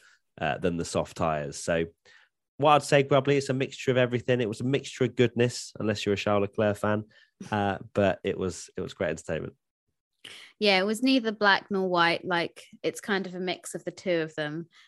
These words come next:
Speaker 2: Um, but certainly the new regulations seem to be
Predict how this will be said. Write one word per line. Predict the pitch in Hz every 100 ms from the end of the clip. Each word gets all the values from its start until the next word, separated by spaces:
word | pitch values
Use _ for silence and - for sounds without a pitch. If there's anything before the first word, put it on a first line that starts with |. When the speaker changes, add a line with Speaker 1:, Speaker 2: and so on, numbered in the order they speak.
| _ -
Speaker 2:
Um, | 170 170 170
but | 175 -
certainly | 277 269 214 214
the | 214
new | 208 208
regulations | 190 185 180 180 180 - 175 170
seem | - 170 170
to | -
be | 175 165 165